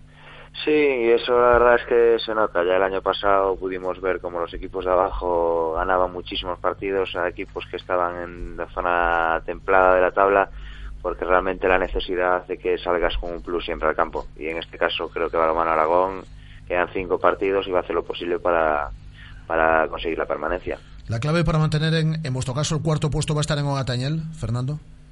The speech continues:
Speaker 1: Eh, yo creo que sí. Tenemos ahora un partido clave también la semana que viene contra el quinto en su casa. Va a ser un partido muy, muy difícil.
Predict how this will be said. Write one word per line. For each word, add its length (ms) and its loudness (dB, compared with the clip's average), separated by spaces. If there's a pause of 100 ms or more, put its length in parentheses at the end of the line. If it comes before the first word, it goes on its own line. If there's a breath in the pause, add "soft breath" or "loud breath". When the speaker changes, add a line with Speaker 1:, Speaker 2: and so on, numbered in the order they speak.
(220)
Speaker 1:
Eh, 1000 4
yo 160 6
creo 240 6
que 120 4
sí. 280 2
Tenemos 340 2
ahora 440 8
un 100 -4
partido 460 2
clave 320 6
también 320 0
la 80 0
semana 260 -4
que 140 -4
viene 260 -2
contra 460 0
el 140 -2
quinto 420 -4 (240)
en 100 -10
su 160 -2
casa. 400 4 (300)
Va 60 2
a 40 2
ser 100 -8
un 100 -6
partido 360 0
muy, 180 -4
muy 200 -4
difícil. 640 -4